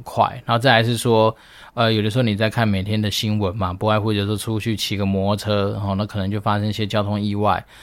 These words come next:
或是这次covid这样走下来，其实蛮多人在没有染疫之前根本不知道染疫之后的状况会是什么。所以有时候说实在的，呃，就像我们那时候有，我在学那个投资理财的时候，有个老师讲过一句话，我觉得也还蛮有趣的，他是说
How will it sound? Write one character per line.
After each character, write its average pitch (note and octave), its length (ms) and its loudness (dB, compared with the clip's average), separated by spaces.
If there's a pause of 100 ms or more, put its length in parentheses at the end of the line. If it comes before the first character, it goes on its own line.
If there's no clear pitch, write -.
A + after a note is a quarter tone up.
(140)
或 C3+ 140 0
是 B2+ 120 0
这 B2+ 140 0
次 B2 160 -2
covid A2+ 460 0
这 G#2+ 60 -2
样 G#2 160 0
走 G2 160 -4
下 A2 180 -2
来， G2 140 -2
其 G#2 160 -8
实 B2+ 100 -6
蛮 A#2 240 2
多 C3 220 2
人 G#2 200 2
在 B2 140 0
没 G#2+ 160 0
有 A#2+ 140 0 (240)
染 G#2 260 2
疫 C3+ 120 -2
之 A#2 140 -2
前 G#2 200 0
根 A#2+ 140 0
本 G#2 100 0
不 A2 120 -4
知 G#2 100 -2
道 A2 140 2
染 G2 200 0
疫 G#2 60 0
之 G#2+ 160 -2
后 G#2+ 80 0
的 G2 60 -2
状 G#2 180 0
况 G2+ 160 0
会 G#2 80 0
是 G#2 100 -2
什 - 160 -8
么。 C#2+ 160 -10 (480)
所 F3 160 -2
以 F3+ 40 2
有 B2+ 120 6
时 C#3+ 80 0
候 D#3 60 6
说 D3 180 4
实 A#2 140 -2
在 A2 140 4
的， G#2 220 2 (200)
呃， G#2+ 240 2
就 A#2+ 100 -2
像 E3 120 4
我 B2+ 60 4
们 G#2+ 140 2
那 C3+ 120 2
时 B2+ 120 -2
候 A2+ 140 4
有， G2+ 200 0 (120)
我 G#2+ 100 -4
在 D3 360 0 (220)
学 G#2 420 0
那 C3+ 120 2
个 A#2 120 0
投 G#2+ 220 -2
资 A#2+ 180 -2
理 G#2 140 0
财 G2+ 220 -4
的 G2+ 100 0
时 - 160 -4
候， G2+ 220 2 (380)
有 A#2 100 -2
个 A#2 60 4
老 G2+ 140 4
师 B2+ 200 -2
讲 F#2+ 200 0
过 A2 160 2
一 G#2+ 40 0
句 G#2+ 100 -4
话， G#2 180 0
我 F#2+ 80 2
觉 G2+ 100 -4
得 C3 60 0
也 B2+ 80 0
还 G2 120 0
蛮 G#2 180 2
有 G2 120 0
趣 A2 200 -4
的， G2 60 -2
他 A#2 100 0
是 C3 80 2
说 B2+ 300 0